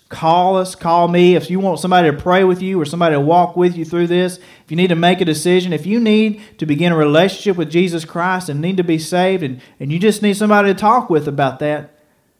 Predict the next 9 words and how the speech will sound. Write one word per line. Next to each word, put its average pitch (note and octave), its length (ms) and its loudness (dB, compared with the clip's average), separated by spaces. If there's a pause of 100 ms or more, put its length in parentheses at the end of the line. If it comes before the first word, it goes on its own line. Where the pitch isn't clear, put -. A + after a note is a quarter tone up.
(240)
by C#3 100 0
all D#3+ 160 4
means, D3+ 260 -4
contact C#3 540 -4
us. - 280 -20 (320)
And C#3 80 -10
if C#3+ 140 -6
you D3+ 120 -6
do F#3 420 2